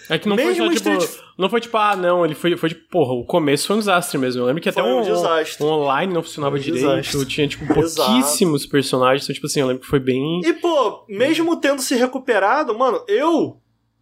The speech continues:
Speaker 2: Pô, eu, cara, eu tenho todas as seasons e não voltei pra jogar, porque eu ficava assim, não, eventualmente eu vou voltar pro Street Fighter cinco.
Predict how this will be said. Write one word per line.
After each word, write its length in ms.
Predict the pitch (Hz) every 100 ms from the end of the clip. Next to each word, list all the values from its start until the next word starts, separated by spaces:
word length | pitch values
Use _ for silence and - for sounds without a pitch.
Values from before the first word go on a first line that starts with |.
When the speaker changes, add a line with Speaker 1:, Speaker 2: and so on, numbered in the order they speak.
| _ -
Speaker 2:
Pô, 260 | 285 190 -
eu, 300 | 220 262 - -
cara, 220 | 330 285
eu 60 |
tenho 200 | 262 294
todas 240 | 302 320 339
as 160 | 359
seasons 440 | - 233 254 294 -
e 80 | 233
não 180 | 247 262
voltei 260 | 269 254
pra 180 | 247 220
jogar, 400 | 208 190 135 117
porque 200 | - 190
eu 60 | 240
ficava 220 | 240 247
assim, 160 | 233 226
não, 260 | 254 302 311
eventualmente 560 | 285 311 320 269 285
eu 60 | 285
vou 120 | 294
voltar 320 | 277 302 254
pro 100 | 214
Street 220 | - 175 -
Fighter 340 | 165 156 156
cinco. 320 | - 139 -